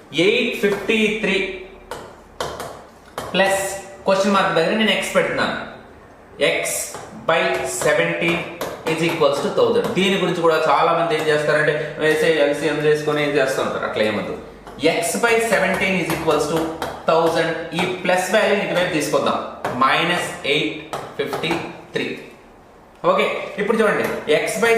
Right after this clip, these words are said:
seventeen is equals to మనం థౌజండ్ నుంచి ఎయిట్ ఫిఫ్టీ త్రీని సబ్ట్రాక్ట్ చేస్తే అసలు ఫిఫ్టీ త్రీ ఇక్కడ ఉంది, నైన్ హండ్రెడ్కి వెళ్ళాలంటే ఫార్టీ సెవెన్, ఇక్కడ థౌజండ్ అంటే వన్ ఫార్టీ సెవెన్. X is equals to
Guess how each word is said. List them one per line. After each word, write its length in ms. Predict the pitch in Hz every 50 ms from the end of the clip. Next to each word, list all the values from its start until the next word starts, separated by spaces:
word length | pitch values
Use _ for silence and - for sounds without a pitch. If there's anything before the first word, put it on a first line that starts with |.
| 226 196
seventeen 340 | 185 185 196 196 202 190 180 170
is 80 | 165 160 160
equals 300 | - 165 156 151 - 151 170
to 60 | 160 147 - - - - - -
మనం 160 | 185 196 180 - - - - 180
థౌజండ్ 360 | 175 196 208 208 220 208 202 202
నుంచి 220 | 196 - 220 202 175 156 151 - - - - - 156 170
ఎయిట్ 180 | 196 208 - - 202
ఫిఫ్టీ 200 | 185 - 190 185 -
త్రీని 260 | 180 175 180 180 165 147 135 135 143 - - - -
సబ్ట్రాక్ట్ 380 | 175 - - - 165 151 - 151
చేస్తే 180 | 147 - 214 -
అసలు 160 | - - 156 151 196
ఫిఫ్టీ 200 | 190 196 202 208 202
త్రీ 80 | 196 190 175
ఇక్కడ 140 | - 165 160 151
ఉంది, 140 | 151 151 147 147
నైన్ 120 | 147 170 180 180
హండ్రెడ్కి 260 | 180 180 180 175 175
వెళ్ళాలంటే 320 | 160 165 165 170 - - - -
ఫార్టీ 180 | 151 147 147 147 147
సెవెన్, 160 | 139 120 110 - -
ఇక్కడ 140 | - - - 156
థౌజండ్ 280 | 151 151 151 143 139 143
అంటే 100 | 143 208 - 151 151
వన్ 120 | 151 151 151 151 151
ఫార్టీ 280 | 139 139 - - - - - - - - - - - - - - - -
సెవెన్. 280 | 107 95 - - - - - - - - - - 175 180
X 120 | - - 220 226
is 100 | 220 214 208
equals 300 | - 208 202 190 190 - -
to 60 | 208